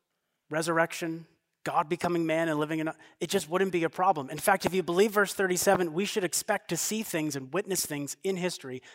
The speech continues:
that are beyond our explanation, because there's nothing impossible for God. That was certainly true for Mary. Look how the story ends. Her questions have been answered.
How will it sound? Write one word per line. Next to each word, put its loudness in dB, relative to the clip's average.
that -2
are -4
beyond -4
our -4
explanation, -12
because -2
there's -6
nothing -4
impossible -10
for -14
God. -10
That 6
was 4
certainly 2
true -4
for -6
Mary. 0
Look 4
how 10
the 4
story 2
ends. 4
Her -4
questions 0
have 8
been 0
answered. 0